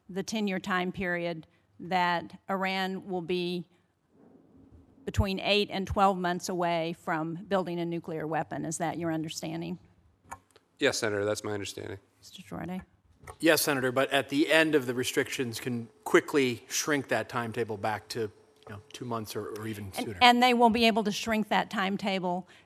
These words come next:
Speaker 1: because they already have an, an enrichment program, and they have, um, built,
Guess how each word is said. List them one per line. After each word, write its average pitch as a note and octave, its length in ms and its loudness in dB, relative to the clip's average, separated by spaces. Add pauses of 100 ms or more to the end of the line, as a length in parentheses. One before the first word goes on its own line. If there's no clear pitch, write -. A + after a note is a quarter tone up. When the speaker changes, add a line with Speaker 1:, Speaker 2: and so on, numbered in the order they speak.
(120)
Speaker 1:
because A3 800 6 (160)
they G3+ 160 2
already G3 340 4
have F#3 460 2 (120)
an, F3+ 260 -4 (840)
an G3+ 100 -2
enrichment G3+ 640 2
program, F#3+ 640 2
and F3+ 220 -4
they F#3 140 -2
have, F#3 400 0 (400)
um, F3+ 360 -4 (180)
built, G3+ 420 2